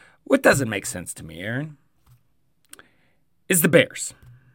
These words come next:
I get why they would want a Russell Wilson, a Deshaun Watson.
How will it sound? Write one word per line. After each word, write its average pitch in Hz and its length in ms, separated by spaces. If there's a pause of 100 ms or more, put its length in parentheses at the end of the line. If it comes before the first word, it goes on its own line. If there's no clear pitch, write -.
(400)
I - 60
get 302 220
why 120 180
they 139 160
would 127 220
want 165 380 (1040)
a 170 100
Russell 120 320
Wilson, 110 500
a 156 80
Deshaun 104 560
Watson. 120 540